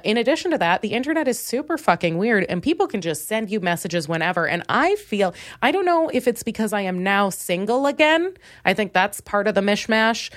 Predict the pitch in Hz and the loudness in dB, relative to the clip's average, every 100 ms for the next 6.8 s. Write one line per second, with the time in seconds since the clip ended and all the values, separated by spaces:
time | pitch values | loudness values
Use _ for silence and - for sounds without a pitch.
0 | - - - 226 233 240 - 214 214 - | -20 -8 0 2 4 2 4 2 2 2
1 | 220 208 208 208 - - 196 190 180 180 | 2 4 0 -4 -20 -8 -2 0 2 2
2 | - 180 - 180 185 190 190 196 175 185 | 2 0 2 2 2 2 -2 -2 0 0
3 | 185 196 190 180 175 185 175 175 165 - | -2 -2 2 2 2 0 2 2 2 0
4 | 185 180 170 170 170 - 175 185 180 170 | -2 2 2 2 0 -4 -4 0 2 2
5 | 165 - 185 190 196 185 170 170 175 165 | 2 2 2 2 0 0 2 2 2 0
6 | - 160 - 285 302 247 190 185 | -2 -4 0 0 2 0 0 0